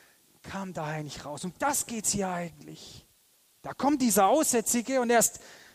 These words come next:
könnte man jetzt meinen, erzürnt mit dem Aussätzigen, dass der sich so benimmt. Aber nein, der ist gar nicht erzürnt mit dem Aussätzigen, sondern er ist erzürnt über das, was die Krankheit und das Leid über diesen Menschen gebracht hat.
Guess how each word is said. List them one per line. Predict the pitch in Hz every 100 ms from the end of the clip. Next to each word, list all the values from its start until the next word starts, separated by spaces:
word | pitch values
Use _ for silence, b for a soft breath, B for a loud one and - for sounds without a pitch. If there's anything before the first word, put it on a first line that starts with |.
| b b b _ _ _ _ _ _ _ _
könnte | 151 160
man | 147
jetzt | 139 151
meinen, | 147
erzürnt | 135 - 160 151
mit | 127
dem | 127
Aussätzigen, | 247 262 170 - 135 131
dass | 131
der | 147 127
sich | 120
so | -
benimmt. | 117 135 269 240
Aber | - 165
nein, | 208 254 262
der | 190 190
ist | 226 -
gar | 254
nicht | 233 185
erzürnt | 220 - 190 165
mit | 165 160
dem | 156
Aussätzigen, | 156 247 - - - 165 156
sondern | 160 170 170
er | -
ist | 160
erzürnt | - 156 - - 233 262 -
über | - 175 175 _
das, | 220 254 - - 156
was | 165 - - - -
die |
Krankheit | - - - 254 277 - 233 196
und | 151
das | 143 -
Leid | 190 214 247 190
über | 170
diesen | 175 170 147 160
Menschen | 233 247 - 147
gebracht | - _ - 113 _
hat. | -